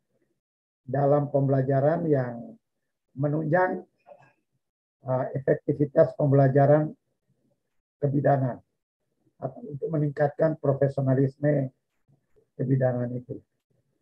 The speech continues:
<clears throat> Yang terakhir, ya tentu kita akan sedikit mereview apakah pelaksanaan pembelajaran selama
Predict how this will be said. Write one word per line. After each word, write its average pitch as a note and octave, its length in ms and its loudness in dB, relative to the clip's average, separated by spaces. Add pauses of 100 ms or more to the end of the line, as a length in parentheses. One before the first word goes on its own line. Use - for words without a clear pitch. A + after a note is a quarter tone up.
(500)
<clears throat> - 480 2 (960)
Yang D3+ 160 4
terakhir, D#3+ 500 8 (1000)
ya B2+ 400 2
tentu C#3+ 320 0
kita D#3 340 0
akan D3 160 -4
sedikit C#3+ 460 0
mereview C#3+ 760 2 (1800)
apakah D3+ 480 0
pelaksanaan E3 720 0
pembelajaran D3 800 6
selama C#3 400 0